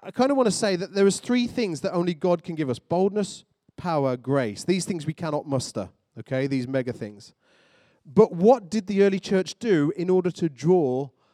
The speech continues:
these, this favor of heaven, if you like, into their existence? And I want us to look at verse thirty-one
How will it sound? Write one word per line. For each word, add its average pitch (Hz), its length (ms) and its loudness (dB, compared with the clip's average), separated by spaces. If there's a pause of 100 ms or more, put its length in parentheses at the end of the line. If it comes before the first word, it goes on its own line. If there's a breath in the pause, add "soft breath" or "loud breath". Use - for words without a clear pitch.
(280)
these, 165 400 0
this 156 240 0
favor 170 560 2
of 135 80 0
heaven, 151 260 -6
if 131 140 -8
you 131 60 -6
like, 113 260 -6
into 127 180 -12
their 127 200 -4
existence? 110 600 -12 (500 loud breath)
And 156 120 -2
I 185 40 4
want 240 140 4
us 277 140 0
to 220 80 0
look 165 240 2
at 175 80 -2
verse 160 340 0
thirty-one 135 800 -4